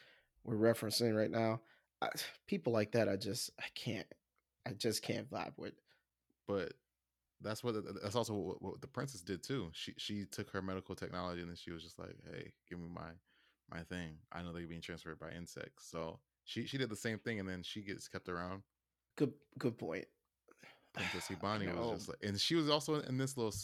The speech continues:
Speaker 2: little section here too. I was like, "Oh, okay. I don't know how she fits in, but hey."
Speaker 1: True. She does sh-, well, at this point, she's completely on the side of Company Eight.
Speaker 2: Right.
Speaker 1: But, um, she shows up because,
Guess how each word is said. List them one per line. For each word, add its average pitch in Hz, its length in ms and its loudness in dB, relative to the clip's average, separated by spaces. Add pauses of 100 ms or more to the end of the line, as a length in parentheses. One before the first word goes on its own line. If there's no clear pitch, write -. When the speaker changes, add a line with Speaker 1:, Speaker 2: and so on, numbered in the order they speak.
Speaker 2:
little 113 120 0
section 117 360 -2
here 107 120 0
too. 113 180 0
I 95 40 4
was 95 80 0
like, 85 180 -2
"Oh, 139 140 -4
okay. 113 340 -6
I 95 60 0
don't 107 100 2
know 98 60 0
how 101 100 0
she - 160 -10
fits 107 240 -4
in, 107 180 -2
but 87 140 -4
hey." 95 180 -4 (1120)
Speaker 1:
True. 113 600 10
She 113 200 2
does 117 360 8
sh-, - 120 6 (280)
well, 123 480 10 (100)
at 117 160 8
this 165 180 8
point, 117 240 6
she's 120 240 4
completely 117 540 4
on 107 140 4
the 107 80 2
side 110 280 6
of 113 160 0
Company 113 560 -2 (260)
Eight. 117 300 2 (220)
Speaker 2:
Right. 92 440 -2 (1300)
Speaker 1:
But, 107 160 6
um, 110 320 2
she - 220 2
shows 127 400 10
up 151 340 6
because, 110 720 4